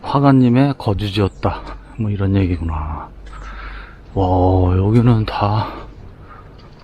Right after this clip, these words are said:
이렇게 예전에는, 그러니까 다른 데는, 아, 다른 데도 다 이랬단 얘기지. 근데 요즘은 이제 다 발전이 돼서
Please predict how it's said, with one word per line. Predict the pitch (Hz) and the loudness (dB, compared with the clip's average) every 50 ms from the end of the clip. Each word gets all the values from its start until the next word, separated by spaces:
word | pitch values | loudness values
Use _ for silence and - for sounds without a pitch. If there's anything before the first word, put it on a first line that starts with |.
| - - - - - | -20 -20 -20 -20 -20
이렇게 | - - - 95 - - - - 107 98 - - - - - - - - - - - - - - - - - - - - - - - - - - - - - | -16 -8 -8 -8 -8 -6 0 0 2 2 0 -2 -8 -12 -14 -14 -16 -16 -16 -18 -18 -18 -18 -20 -18 -18 -16 -16 -16 -16 -16 -16 -18 -18 -18 -16 -8 -4 0
예전에는, | 98 92 92 98 107 110 131 131 135 135 131 | 2 4 4 4 6 6 6 6 6 6 6
그러니까 | 135 127 113 - 123 | 4 2 2 -2 -4
다른 | - 135 139 147 147 147 | -4 0 0 2 2 4
데는, | 143 139 135 131 123 123 127 131 123 101 90 87 - - - - - - - - - - - - - - - - - - - - | 4 4 4 4 4 4 4 4 2 2 -2 -4 -8 -12 -16 -18 -20 -20 -20 -18 -16 -16 -16 -14 -16 -16 -16 -18 -18 -20 -16 -8
아, | - 107 104 | -6 -6 -4
다른 | - - 143 151 156 156 156 | 0 2 2 2 4 4 4
데도 | 147 143 139 | 2 2 2
다 | 131 - - - 123 | 0 -4 -6 -4 -2
이랬단 | 120 107 101 107 107 - 123 120 117 | 0 0 0 0 0 2 0 0 0
얘기지. | 104 98 101 101 - - 95 85 85 90 85 - - - - - - - - - - - - - - - - - - - - - - - - - - - - - - - | 0 -2 -2 -4 -4 -4 -6 -4 -4 -6 -6 -8 -12 -16 -18 -18 -18 -18 -18 -18 -18 -18 -20 -20 -20 -20 -20 -20 -20 -20 -20 -20 -20 -20 -20 -20 -20 -20 -20 -20 -20 -4
근데 | - 123 110 104 | 0 2 4 4
요즘은 | 104 107 107 120 127 120 117 110 104 92 | 4 4 6 6 6 6 6 4 4 2
이제 | 98 98 95 87 87 80 - - - - | 2 0 0 0 -4 -8 -12 -16 -12 -10
다 | - 101 | -8 -8
발전이 | - - - 101 90 - 117 104 104 104 | -6 -4 -4 -4 -2 0 0 0 2 0
돼서 | 98 92 87 87 92 90 82 | 0 0 -2 -2 -4 -4 -6